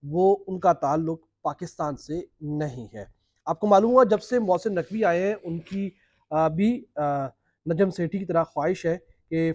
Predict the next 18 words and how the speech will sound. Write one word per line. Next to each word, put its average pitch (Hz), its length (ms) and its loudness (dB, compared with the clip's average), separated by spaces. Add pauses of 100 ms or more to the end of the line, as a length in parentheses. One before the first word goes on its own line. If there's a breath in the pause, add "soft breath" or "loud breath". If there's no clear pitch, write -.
फॉरेनर 175 400 -2
कोचेस 185 260 -2
हों, 190 160 -6 (220)
बाहर 151 280 -4
के 185 100 -4
कोचेस 180 360 -6
हों 196 100 2
और 175 140 2 (100)
इसी 240 280 -2
बात 160 340 0
को 175 100 -8
मद्देनज़र 147 480 -6
रखते 147 240 -12
हुए 143 180 -6 (100)
पाकिस्तान 151 460 -10
क्रिकेट 147 300 -14
बोर्ड 147 200 -6
ने, 139 220 -6